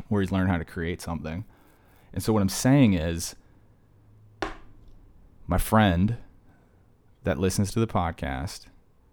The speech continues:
that your boy gave me a C D this weekend, get those jokers on SoundCloud. Then I'll know how to listen to their music. I wanna, I wanna listen,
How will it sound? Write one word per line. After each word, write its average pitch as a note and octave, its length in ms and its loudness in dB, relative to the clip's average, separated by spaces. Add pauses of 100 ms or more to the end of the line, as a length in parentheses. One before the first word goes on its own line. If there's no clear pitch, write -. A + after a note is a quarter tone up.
(440)
that - 160 -12
your F2+ 60 -10
boy F#2+ 280 0
gave F#2 220 -2
me F2+ 160 0
a E2+ 60 -2
C F#2 260 -4
D F#2 160 -2
this E2+ 240 -6
weekend, D#2 480 -6 (880)
get - 140 -8
those C3 140 -2
jokers A2+ 360 -2
on G#2 100 2
SoundCloud. G#2 580 -4 (840)
Then G2+ 140 2
I'll G#2 80 4
know G2+ 120 2
how G2+ 100 0
to F#2 80 -2
listen F#2 240 -6
to F2 60 -2
their F2 80 -2
music. F2 400 -4
I - 80 -6
wanna, G#2 340 2
I F#2+ 40 -4
wanna G2+ 220 2
listen, G#2 400 -2